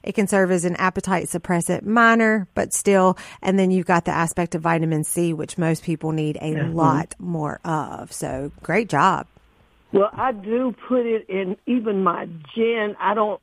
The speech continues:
Speaker 2: add anything else. It's just gin and lemon juice. And I might take a shot of that in the morning.
Speaker 1: Yeah.
Speaker 2: You know, because I, seriously, I've heard that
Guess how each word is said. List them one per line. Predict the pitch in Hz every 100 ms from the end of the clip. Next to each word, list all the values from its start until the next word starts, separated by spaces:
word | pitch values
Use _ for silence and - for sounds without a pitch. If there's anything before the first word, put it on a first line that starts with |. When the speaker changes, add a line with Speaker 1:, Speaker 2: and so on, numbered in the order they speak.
| -
Speaker 2:
add | 214 208 202 -
anything | 214 226 214 214 196 190
else. | 170 175 -
It's | 165 - -
just | 190 156 - - 143 127
gin | 240 240 240
and | 220 196 214
lemon | 226 214 180
juice. | 165 180 -
And | 185
I | 220
might | 277 294 -
take | 190 180
a |
shot | 156 208 180
of | 185
that | 185 233 185
in | 170
the | 175
morning. | 180 220 196 175 160 - _ _ -
Speaker 1:
Yeah. | 190 240 262
Speaker 2:
You | 247
know, | 226 220 233 196
because | 233 240 240
I, | 233 247 254 _ - -
seriously, | 311 466 - - 185 -
I've | 208 202
heard | 175 196 240 233 190
that | 185 175